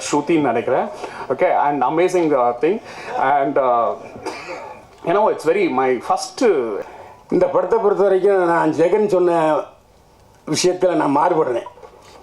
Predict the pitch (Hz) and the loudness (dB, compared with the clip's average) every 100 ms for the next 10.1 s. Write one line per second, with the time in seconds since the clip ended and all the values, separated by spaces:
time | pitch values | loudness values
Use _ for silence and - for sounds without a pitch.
0 | - 151 170 175 190 202 175 165 - - | -4 0 2 4 4 2 2 0 -2 -10
1 | - _ - 127 131 - - - - - | -20 _ -20 -20 -20 -20 -20 -20 -20 -20
2 | _ - 196 220 202 190 180 175 185 170 | _ 0 2 2 4 2 2 4 4 4
3 | 151 170 196 151 170 185 - 185 170 151 | 2 2 2 2 2 0 -2 -2 0 2
4 | 139 139 - - - 175 240 208 190 196 | 2 0 -4 -6 -2 2 4 4 4 4
5 | 170 143 - - 170 170 156 151 208 202 | 4 0 -2 -2 0 2 2 2 2 2
6 | 156 147 123 - - - - - - - | 0 0 -2 -4 -10 -16 -12 -10 -6 -6
7 | - - - - - - - - - - | -8 -8 -8 -8 -8 -6 -6 -4 -6 -2
8 | - 220 - 196 196 214 208 180 185 233 | 0 2 2 0 0 2 2 2 2 2
9 | 247 269 214 220 247 247 220 202 190 147 | 2 2 2 4 4 4 2 4 2 0